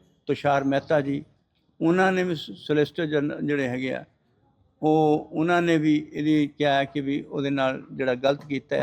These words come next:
ਆ ਔਰ ਉਹਨੇ, ਤੁਸ਼ਾਰ ਮਹਿਤਾ ਜੀ ਨੇ ਵੀ, ਉਹਦੀ ਵੀ ਸਟੇਟਮੈਂਟ ਆਈ ਆ। ਹੋਰ ਵੀ ਜਿਹੜੀ ਬਾਰ ਕੌਂਸਲ ਨੇ, ਉਹਨਾਂ ਦੀ ਮੈਂਬਰਸ਼ਿਪ ਰੱਦ ਕਰਤੀ ਹੈ। ਸੋ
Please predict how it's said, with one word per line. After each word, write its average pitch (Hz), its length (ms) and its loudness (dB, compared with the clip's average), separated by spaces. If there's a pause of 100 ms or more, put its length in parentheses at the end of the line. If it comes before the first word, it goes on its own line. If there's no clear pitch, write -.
ਆ 156 40 -6 (360)
ਔਰ 143 180 -2
ਉਹਨੇ, 147 320 0
ਤੁਸ਼ਾਰ 131 380 -2
ਮਹਿਤਾ 135 340 0
ਜੀ 139 140 -2
ਨੇ 139 100 -2
ਵੀ, 135 120 -4
ਉਹਦੀ 139 160 -2
ਵੀ 151 120 -4
ਸਟੇਟਮੈਂਟ 139 640 -4
ਆਈ 139 180 0
ਆ। 175 80 0
ਹੋਰ 143 260 0
ਵੀ 151 260 -2 (400)
ਜਿਹੜੀ 147 240 4
ਬਾਰ 127 400 2
ਕੌਂਸਲ 151 460 -4
ਨੇ, 156 240 -4 (220)
ਉਹਨਾਂ 156 260 0
ਦੀ 147 360 0 (180)
ਮੈਂਬਰਸ਼ਿਪ 147 720 -2
ਰੱਦ 131 400 -2
ਕਰਤੀ - 400 -4
ਹੈ। - 120 -20 (1000)
ਸੋ 180 260 2